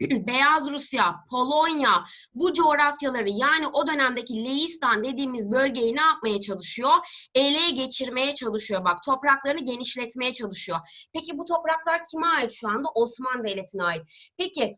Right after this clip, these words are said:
Rusya bu coğrafyada genişlemeye çalışırsa bu durum,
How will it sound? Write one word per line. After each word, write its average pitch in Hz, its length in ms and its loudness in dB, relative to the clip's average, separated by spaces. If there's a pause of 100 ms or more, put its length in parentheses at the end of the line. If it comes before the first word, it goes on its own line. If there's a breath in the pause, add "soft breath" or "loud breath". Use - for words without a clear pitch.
Rusya 311 460 -2
bu 311 100 -2
coğrafyada 302 560 0
genişlemeye 269 760 -2
çalışırsa 247 840 0 (260 loud breath)
bu 262 200 0
durum, 285 320 2